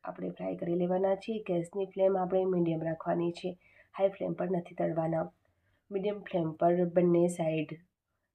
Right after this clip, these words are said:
ક્રિસ્પી થાય ત્યાં સુધી આપણે તેને ફ્રાય કરી લઈશું. લગભગ સાતથી આઠ મિનિટ લાગશે સોજીના રવાને, સોજીના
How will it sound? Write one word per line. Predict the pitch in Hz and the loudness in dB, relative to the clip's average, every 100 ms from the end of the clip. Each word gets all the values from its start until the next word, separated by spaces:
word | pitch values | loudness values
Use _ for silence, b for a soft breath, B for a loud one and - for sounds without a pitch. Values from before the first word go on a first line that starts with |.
| _ | _
ક્રિસ્પી | 180 - 220 | -16 -12 -10
થાય | 214 170 160 | -6 -2 -2
ત્યાં | 160 165 | -2 -4
સુધી | 160 170 170 | -2 -2 0
આપણે | 175 160 147 160 185 | 0 0 -6 -4 -4
તેને | 180 165 180 | -4 -4 -4
ફ્રાય | - 160 | -4 -4
કરી | 156 156 156 | -4 -6 -6
લઈશું. | 156 156 180 | -8 -10 -4
લગભગ | 185 175 185 180 _ - | -4 -2 -2 -4 _ -10
સાતથી | 196 180 180 - 214 - | 0 0 0 -8 -8 -2
આઠ | 170 175 - | 0 0 -2
મિનિટ | 175 165 165 - | -4 -2 -4 -6
લાગશે | 165 - 190 180 180 B B B | -10 -6 -2 -2 -4 B B B
સોજીના | - 185 185 190 170 175 | -2 -2 2 4 6 4
રવાને, | 165 156 160 165 175 | 2 0 0 0 0
સોજીના | 175 185 175 185 185 190 180 180 | 0 0 2 2 0 0 0 0